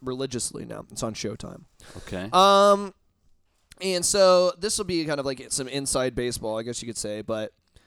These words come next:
Speaker 1: people are really on the fence about this because it doesn't, like,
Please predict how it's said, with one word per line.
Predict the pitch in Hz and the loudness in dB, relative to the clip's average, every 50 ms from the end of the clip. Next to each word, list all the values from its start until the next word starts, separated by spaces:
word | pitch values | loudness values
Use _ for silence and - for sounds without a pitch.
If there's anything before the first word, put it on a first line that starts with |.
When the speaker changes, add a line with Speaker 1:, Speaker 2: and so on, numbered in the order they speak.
| _ _ _ | _ _ _
Speaker 1:
people | - - 220 202 240 233 220 214 214 208 202 196 190 - - _ | -8 -8 -4 -2 0 0 0 0 0 0 0 -2 -4 -6 -8 _
are | - 151 147 147 143 139 | -2 -2 0 0 -2 -2
really | 135 139 151 175 185 180 175 175 170 165 165 165 165 160 151 - | -2 -2 0 0 0 2 0 0 2 2 2 0 0 -2 -2 -4
on | 147 147 | -6 -4
the | 147 139 | -4 -4
fence | - 175 165 165 - | -4 -4 -2 -2 -4
about | - 135 120 113 | -4 -4 -6 -4
this | - 110 117 - | -6 -8 -8 -8
because | - 123 135 135 123 | -8 -8 -8 -8 -6
it | 127 | -4
doesn't, | 143 143 151 170 180 170 - _ _ | -4 -2 -2 -2 -6 -8 -10 _ _
like, | 139 - 143 127 - | -14 -14 -14 -14 -16